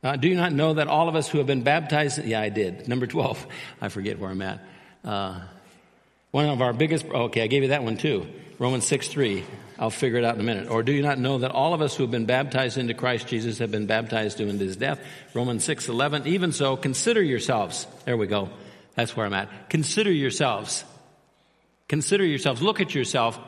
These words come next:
Talk to yourself. Act. Consider yourself to be dead to sin. Do you know what it means to be dead to sin? It means you can't sin.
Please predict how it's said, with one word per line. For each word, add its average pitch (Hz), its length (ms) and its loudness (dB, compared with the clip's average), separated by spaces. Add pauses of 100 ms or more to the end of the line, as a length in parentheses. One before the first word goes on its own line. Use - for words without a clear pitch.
Talk 185 260 4
to 131 80 -2
yourself. 117 360 0
Act. - 680 -2
Consider 127 300 -2
yourself 123 360 0
to 127 80 -4
be 135 160 0 (240)
dead 139 260 2
to 139 80 -2
sin. 160 420 0 (880)
Do 120 60 -2
you 131 40 2
know 135 80 0
what 135 80 -4
it 135 40 -4
means 135 280 0
to 131 60 -8
be 135 80 -2
dead 135 260 0
to 135 60 -4
sin? 170 300 0
It - 1400 -16
means 127 120 0
you 135 80 -2
can't 170 260 0
sin. 98 320 -2